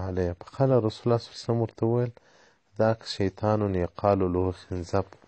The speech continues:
رسول الله صلی الله علیه وسلم ویل: "دا شیطان نوم چې دی خنزب دی." چې په لمانځه کې سړي ته فکرونه وراچي. نو "فإذا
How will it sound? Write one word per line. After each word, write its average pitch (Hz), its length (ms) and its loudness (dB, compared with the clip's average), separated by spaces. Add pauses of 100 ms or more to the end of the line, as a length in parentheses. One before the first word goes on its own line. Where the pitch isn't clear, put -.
(520)
رسول - 140 -16
الله 135 160 2
صلی - 80 -8
الله - 0 -
علیه - 60 -14
وسلم 135 180 2
ویل: 120 120 0
"دا 123 120 6
شیطان - 460 0 (100)
نوم 123 200 2
چې - 140 -18
دی 110 80 0
خنزب 98 480 0 (120)
دی." 87 120 -10 (1800)
چې - 100 -16
په 110 100 0
لمانځه 104 360 2
کې - 100 -14 (100)
سړي 92 220 -4
ته - 120 -20
فکرونه 92 380 -4
وراچي. 85 420 -8 (960)
نو 95 100 -2
"فإذا 95 340 2